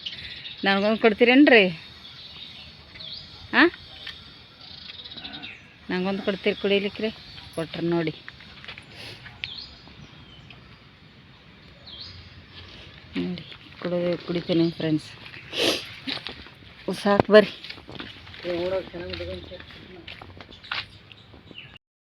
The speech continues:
ಫ್ರೆಂಡ್ಸ್, ನೋಡಿ, ನಮ್ಮ ಅಮ್ಮರಿಗೆ ನಾಳೆ ಬೆಳಗ್ಗೆ ನಾಗರ ಪಂಚಮಿ ಅಲ್ಲ, ಹೂವು, ಬಾಳೆಹಣ್ಣು, ಆ, ಎಲ್ಲ ತೊಗೊಂಡಿದ್ವಿ.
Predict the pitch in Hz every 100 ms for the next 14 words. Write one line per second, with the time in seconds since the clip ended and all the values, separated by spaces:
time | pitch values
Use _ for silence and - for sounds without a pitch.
0 | _ _ _ _ - 208 196 180 208 196
1 | - - - - - - - - - 226
2 | 202 - - - 190 185 180 180 190 196
3 | 175 180 202 - - - 185 175 175 175
4 | 180 170 180 185 180 185 170 170 - 180
5 | - 175 180 180 180 180 180 185 185 175
6 | 175 180 175 175 180 185 - - - -
7 | - - - 208 196 190 190 175 185 185
8 | 180 185 180 165 175